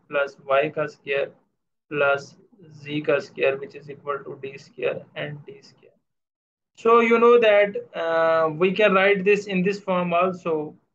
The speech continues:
Uh, d square is equal to x ka square plus y square plus z square. Or we can write this d is equal to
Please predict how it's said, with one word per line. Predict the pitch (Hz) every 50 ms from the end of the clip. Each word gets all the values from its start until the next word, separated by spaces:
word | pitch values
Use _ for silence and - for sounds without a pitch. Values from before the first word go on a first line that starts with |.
| _ _ _ _ _ _ _ _ 80
Uh, | 80 78 76 - - 73 76 151 151 - - - -
d | 175 175 185 190 202 208 214 208
square | 196 196 - - - 180 165 165 160 160
is | 160 160 151 151 160
equal | 160 160 165 160 156 151 151 147 147 -
to | - 156 151 151 151 151 151 151
x | 151 156 170 175 - - -
ka | - 185 175 170
square | 165 - - _ - 170 165 160 156 156 156 156 - _ -
plus | 147 147 143 143 139 - - _ _ _ 139
y | 135 139 143 151 160
square | 160 156 - _ - 156 147 147 143 143 143 - _ _
plus | 143 139 139 139 139 -
z | _ 139 - 151 151
square. | - - - - 147 143 143 143 - - _ _ _ _ _ _ _ _
Or | - 170 175 190 196
we | 185 185 190 185
can | 190 190 175
write | 175 170 175 180 175
this | 170 170 165 156 -
d | 147 147 151 160 165
is | 165 160 156
equal | 156 156 151 151 147 147 143 147
to | 151 151 147 147 156